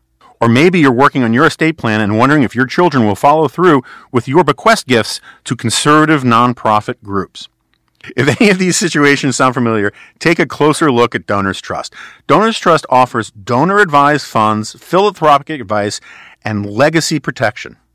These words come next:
The favorable tax benefits, additional privacy, and ease of use make donor-advised funds the fastest-growing charitable tool in the country. And opening a fund with Donors Trust means you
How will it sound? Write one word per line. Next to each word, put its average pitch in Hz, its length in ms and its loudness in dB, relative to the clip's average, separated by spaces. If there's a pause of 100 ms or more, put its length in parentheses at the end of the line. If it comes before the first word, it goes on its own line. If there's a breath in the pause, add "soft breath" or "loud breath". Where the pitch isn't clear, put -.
(540)
The 117 80 -6
favorable 185 460 0
tax 160 300 -2
benefits, 156 520 -4
additional 135 420 -4
privacy, 139 640 0 (280 soft breath)
and 123 200 -2
ease 190 300 -8
of 175 180 0
use 165 480 -2 (400 soft breath)
make 123 360 -2
donor-advised 156 720 2
funds 117 440 -2
the 117 140 -12
fastest-growing 151 1000 -2
charitable 139 460 -2
tool 120 320 -6
in 156 40 -6
the 170 60 -6
country. 190 460 -8 (320 loud breath)
And 131 120 0
opening 226 280 2
a 208 80 0
fund 180 240 0
with 147 100 -2
Donors 180 300 0
Trust - 280 -2
means 117 320 -4
you 196 380 -6